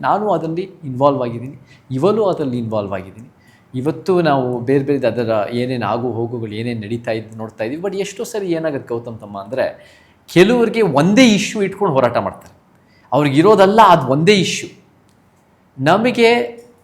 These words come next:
ಸಾವಿರಾರು ಲಕ್ಷಾಂತರ ಇಶ್ಯೂಗಳಿದ್ದಾವೆ. So ಈ ಇಶ್ಯೂನೂ ಭಾಳ ಮುಖ್ಯ ಆಗತ್ತೆ. But ಆ ಇಶ್ಯೂನಲ್ಲೂ ಬೇರೆ ಬೇರೆ ಥರ ಕಾಂಪ್ಲೆಕ್ಸಿಟೀಸ್ ನೋಡ್ತೀವಿ ನಾವು. ಧರ್ಮಸ್ಥಳ ಅಂತ ಮಾತ್ರ ನೋಡಲ್ಲ ನಾವು. ಮಹಿಳೆಯರಿಗೆ ಹೆಂಗೆ ಒಂದು ರೀತಿ ಅವ್ರಿಗೆ overall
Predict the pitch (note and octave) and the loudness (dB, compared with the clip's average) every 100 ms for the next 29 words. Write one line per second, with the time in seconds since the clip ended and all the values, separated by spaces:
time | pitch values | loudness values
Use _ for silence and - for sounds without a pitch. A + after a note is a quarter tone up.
0 | _ - B2 A#2 E3+ G3 F#3+ G3 D#3 C#3 | _ -8 2 6 8 8 6 6 2 2
1 | G#3 A3 A3+ G#3+ - G3 E3 A2+ F#2 - | 4 6 6 4 2 0 2 0 -6 -14
2 | - _ _ _ _ _ - E3 E3 G#3+ | -20 _ _ _ _ _ -4 0 0 0
3 | F#3 - A#3+ C#4+ A3+ A3 F3+ - - C#3+ | 0 0 2 4 6 6 4 0 0 0
4 | C3+ - - - _ _ _ F3 E3 F#3+ | -2 -10 -16 -20 _ _ _ 4 6 4
5 | F#3 - A#3+ B3+ G#3 F#3 F#3 G3 F#3+ G3 | 2 -4 -2 0 2 4 4 0 0 -2
6 | - D3 C#3 C#3 - C3+ A2+ G#2+ G2+ G2+ | 0 -4 -4 -8 -6 -8 -6 -8 -10 -8
7 | G2 F#2 G#2+ C3+ C3+ C#3+ C#3+ D#3 C#3+ C#3+ | -8 -6 -8 -8 -6 -4 -4 -4 -8 -8
8 | D3+ C3+ G#2 D#2 - _ _ - C#3 B2+ | -10 -8 -8 -8 -12 _ _ -8 -6 -6
9 | A#2 A2+ C3 D#3+ F#3 F#3 F3+ F#3 D3+ C#3+ | -6 -4 0 2 2 2 0 0 0 -2
10 | D#3+ D3+ C3+ B2+ C3+ C3+ D3+ A2 C3+ C#3+ | -4 -4 -6 -6 -8 -6 -4 -4 -4 -6
11 | C#3 A#2+ C3+ C#3+ C#3 | -6 -6 -4 0 2